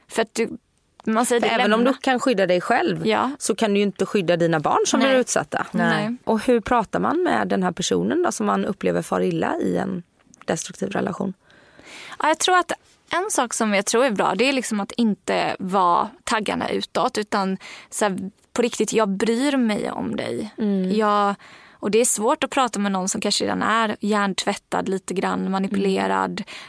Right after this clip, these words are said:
Speaker 1: har väldigt starka känslor, men försök att på ett så här lugnt, tillmötesgående, vänligt sätt tala om att jag bryr mig väldigt mycket om dig, det här som sker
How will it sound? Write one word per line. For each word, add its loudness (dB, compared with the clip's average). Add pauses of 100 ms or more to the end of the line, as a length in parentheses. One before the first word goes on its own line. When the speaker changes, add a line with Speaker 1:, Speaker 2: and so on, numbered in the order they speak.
Speaker 1:
har 2
väldigt -2
starka -2
känslor, 0
men 0 (420)
försök 0
att -6 (240)
på -2
ett -4
så -2
här -2
lugnt, 0
tillmötesgående, -2
vänligt 0
sätt -2
tala -2
om -2
att -6 (320)
jag -2
bryr 0
mig 0
väldigt 0
mycket -4
om 0
dig, 0
det -2
här -2
som -4
sker -4